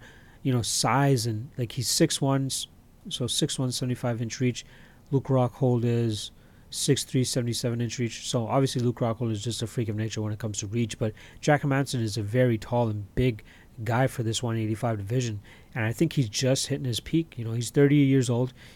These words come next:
He's coming off of two victories over Thales Leites and Gilles Meerschaert.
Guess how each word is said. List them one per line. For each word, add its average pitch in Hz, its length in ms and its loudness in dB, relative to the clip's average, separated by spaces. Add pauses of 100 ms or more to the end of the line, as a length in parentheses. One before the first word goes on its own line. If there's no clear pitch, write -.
He's - 140 -2
coming 135 260 4
off 123 140 0
of 127 80 -10
two 151 140 2
victories 131 420 2
over 120 180 2
Thales 127 320 0
Leites 123 320 0
and 117 80 -4
Gilles 117 200 0
Meerschaert. 117 440 0